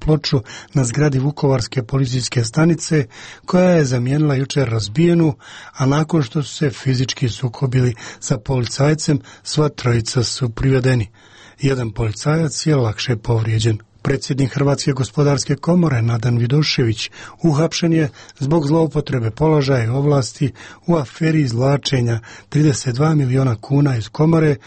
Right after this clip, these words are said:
koje je na čelu već osamnaest godina. Tužitelji su, čini se, uspjeli dokazati da je na vrhu piramide isisavanja novca iz Hrvatske komore bio najdugoročniji predsjednik te institucije.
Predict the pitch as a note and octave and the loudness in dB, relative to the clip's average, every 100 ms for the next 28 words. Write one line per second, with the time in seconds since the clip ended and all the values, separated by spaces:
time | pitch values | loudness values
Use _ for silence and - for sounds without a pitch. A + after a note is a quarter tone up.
0 | - - - F#3 D3+ A#2+ - D3 C#3+ B2+ | -20 -14 0 2 2 0 -4 -2 0 0
1 | A#2+ - - - - D3 B2 C3+ A#2 A2+ | -2 -6 -10 -14 -4 -2 0 0 2 2
2 | A2+ A2 B2+ B2+ A2+ A2+ G#2+ G#2 _ _ | 0 -2 0 2 4 2 0 -4 _ _
3 | _ - - - - - A#2+ B2 D3 E3 | _ -20 -20 -20 -18 0 2 2 2 0
4 | - D3 E3+ F3 - D3+ D#3 - E3 D3+ | 0 -6 0 0 2 0 0 0 0 0
5 | - D3+ D3+ D3+ - D3+ - - - - | -2 0 2 2 0 -2 -2 -10 -10 -2
6 | C3 A#2 A2+ B2 C#3 - - D3+ C#3+ C#3 | 0 2 0 0 -4 -8 -4 0 2 2
7 | C#3 C#3+ A#2 - - - A#2 A#2+ - C#3+ | 2 0 -2 -10 -20 -8 -6 -4 0 2
8 | C#3+ C3 A#2 C#3 D#3 D3 - A2+ G2+ - | 2 2 2 2 2 0 -2 -2 -2 -8
9 | - - - C3 A#2+ A2 - A2 - D#3+ | -16 -20 -6 0 0 0 -4 -4 2 4
10 | D#3 C#3 - - - - C#3+ C#3+ A#2+ E3 | 4 2 -2 -18 -20 -2 2 2 0 2
11 | E3 C#3 C3+ C3+ - B2 A2+ A#2+ C#3 C3+ | 2 2 0 -2 -4 -6 -6 -2 -2 0
12 | C#3+ B2 C3 A2 C3 A#2+ A2+ - A2+ A2+ | -4 -4 -6 -4 0 0 -2 -4 -4 -2
13 | A2 - A#2 G#2+ | -2 -2 -2 -2